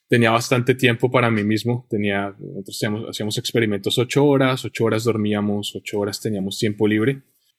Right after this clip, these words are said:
Y ese tiempo libre no es, eh, se pasa lento. <laughs> Y hay muchas cosas para hacer, de hecho. Lo aproveché para, para hacer las cosas que, de las que no tengo tiempo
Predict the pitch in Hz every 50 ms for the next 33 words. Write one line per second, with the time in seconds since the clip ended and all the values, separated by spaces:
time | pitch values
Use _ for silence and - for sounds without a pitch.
0 | _ _ _ - - - - 120 - - 117 110 110 - 117 117 117 117 117 117
1 | 110 113 113 113 117 117 117 117 113 110 107 107 104 101 101 101 98 98 101 101
2 | 101 101 101 - - - - - - 110 104 104 107 _ _ _ _ _ _ -
3 | - - - - 98 98 - 113 110 117 107 104 104 139 131 - - - 147 120
4 | 135 - _ _ _ _ _ _ _ - 135 123 113 123 135 139 139 156 135 -
5 | 147 139 151 - - 147 127 104 - 113 120 135 139 113 101 101 - - 131 131
6 | 131 _ _ _ _ _ _ _ _ - - 120 120 123 117 - 123 117 113 104
7 | 98 - - 120 117 - 127 123 131 123 117 113 98 _ - 120 110 107 107 104
8 | 101 101 98 98 98 _ _ - 87 - - 110 104 107 - - 120 113 123 120
9 | - - 127 120 117 - 110 110 107 - - - 117 107 - _ _ _ _ _
10 | _ - 107 107 104 101 - 117 113 110 113 113 113 113 107 - - - 113 107
11 | 107 - 127 123 123 _